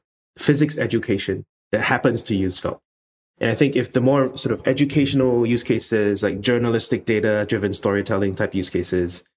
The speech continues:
that is very relatable to a broader audience than just framework nerds.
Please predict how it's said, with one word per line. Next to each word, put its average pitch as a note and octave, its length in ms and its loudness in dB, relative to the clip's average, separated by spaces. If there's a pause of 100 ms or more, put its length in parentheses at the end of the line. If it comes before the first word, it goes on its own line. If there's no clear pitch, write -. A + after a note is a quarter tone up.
(240)
that B2+ 140 4
is C3 140 0
very A2+ 260 2
relatable G#2 640 0
to G2+ 280 0
a G2 60 -2
broader G2 340 0
audience G2+ 380 0
than F#2+ 160 -2
just F#2+ 340 -4 (440)
framework G2+ 320 0
nerds. B2 480 -2